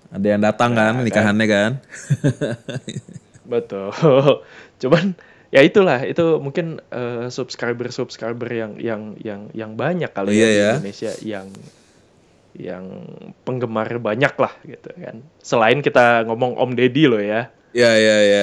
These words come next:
Speaker 1: Soalnya kalau misalnya kayak Close the Door itu kan juga kalau lu lihat man-, dia tuh baru, kayaknya baru sekitar tahun dua ribu dua puluh kan ya? Mulainya ya?
Speaker 2: Mungkin
Speaker 1: Baru
Speaker 2: kali ya,
Speaker 1: awal-awal
Speaker 2: ya,
Speaker 1: deh.
Speaker 2: sekitaran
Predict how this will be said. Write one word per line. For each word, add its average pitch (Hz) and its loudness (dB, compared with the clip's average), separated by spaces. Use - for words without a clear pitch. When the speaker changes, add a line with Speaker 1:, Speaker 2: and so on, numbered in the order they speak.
Speaker 1:
Soalnya 123 2
kalau 165 6
misalnya 131 2
kayak 117 2
Close 117 0
the - -8
Door 107 2
itu 101 -4
kan 214 4
juga 131 4
kalau 147 6
lu 143 6
lihat 139 6
man-, 135 -2
dia 120 4
tuh 120 0
baru, 127 4
kayaknya 156 2
baru 113 4
sekitar 127 0
tahun 120 4
dua 117 4
ribu 117 2
dua 113 2
puluh 170 4
kan 202 2
ya? 110 -2
Mulainya 113 2
ya? 98 0
Speaker 2:
Mungkin 135 -14
Speaker 1:
Baru 131 0
Speaker 2:
kali 92 2
ya, 107 4
Speaker 1:
awal-awal 123 4
Speaker 2:
ya, - 0
Speaker 1:
deh. - -6
Speaker 2:
sekitaran 110 -4